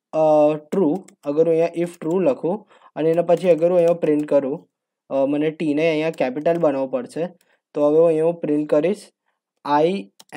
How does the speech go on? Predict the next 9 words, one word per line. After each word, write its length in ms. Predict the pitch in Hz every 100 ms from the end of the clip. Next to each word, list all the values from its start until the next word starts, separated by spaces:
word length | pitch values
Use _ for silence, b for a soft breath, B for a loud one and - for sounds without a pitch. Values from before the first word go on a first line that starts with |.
| 143 151
am 80 | 196
a 360 | - - 156 160
good 160 | 143 135
boy" 200 | 127 113 - - _ 151
એવું 220 | 156 156
પ્રિન્ટ 280 | 151 135 131
કરું 260 | 131 123
છું. 240 | 123 113 - b b b -
અને 180 | 202